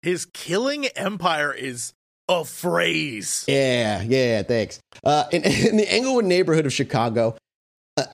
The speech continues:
Speaker 2: where the castle now sat, under the guidance and design of its mastermind. It was an architectural enigma specifically designed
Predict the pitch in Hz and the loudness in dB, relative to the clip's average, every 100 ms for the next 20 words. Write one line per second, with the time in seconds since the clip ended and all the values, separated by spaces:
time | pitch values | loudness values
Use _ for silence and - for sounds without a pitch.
0 | - 156 175 202 - 170 165 170 131 127 | -2 2 4 2 0 -2 0 2 2 0
1 | 120 - 110 80 - _ _ _ _ _ | -2 -2 -2 -4 -10 _ _ _ _ _
2 | _ 165 202 185 160 147 180 202 208 - | _ 2 2 4 2 2 2 2 0 -4
3 | - 156 156 131 98 73 57 120 110 - | -2 0 2 0 0 -4 -2 0 0 0
4 | 104 131 120 120 98 69 50 - _ _ | 0 0 0 -2 -2 -2 -8 -14 _ _
5 | _ _ - - 139 127 - 180 185 175 | _ _ 0 2 2 0 0 0 0 -2
6 | 143 185 180 135 117 113 113 110 - - | 0 2 2 2 0 2 0 0 -4 -6
7 | 135 - - 277 - 240 269 233 226 160 | -6 -4 -2 -2 -2 -2 -2 0 0 2
8 | 147 113 117 | 2 2 -2